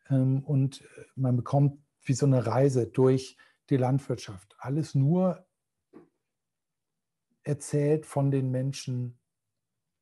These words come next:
die betroffen sind, die dazugehören. Und, ähm, das ist also ein ganz, ist eine, ist eine ganz interessante, äh, Erfahrung, nah dran an den Menschen zu sein und damit,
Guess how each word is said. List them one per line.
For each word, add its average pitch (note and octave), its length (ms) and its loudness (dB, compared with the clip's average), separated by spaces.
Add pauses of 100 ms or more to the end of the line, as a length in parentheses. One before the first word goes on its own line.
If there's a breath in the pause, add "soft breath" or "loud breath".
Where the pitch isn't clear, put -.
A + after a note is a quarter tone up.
die B2 380 -2 (920)
betroffen D#3+ 440 -2
sind, E3 280 -4
die B2+ 60 -4
dazugehören. E3 840 -2 (480 loud breath)
Und, C#3 560 0
ähm, B2+ 560 0 (800 soft breath)
das - 180 -2
ist D#3+ 120 -4
also C3+ 220 -2
ein C3 60 0
ganz, C3+ 400 -2
ist D3 300 -6
eine, C#3 100 2
ist C3 180 -4
eine C#3 80 0
ganz C3 200 0
interessante, C3 800 -2 (140)
äh, A#2+ 560 -2
Erfahrung, C3 800 0 (260 loud breath)
nah B2+ 240 0
dran B2+ 340 -2
an B2+ 120 -4
den B2+ 140 -2
Menschen B2 360 -4
zu - 140 -8
sein B2 360 0
und A#2+ 180 -8
damit, B2 500 -2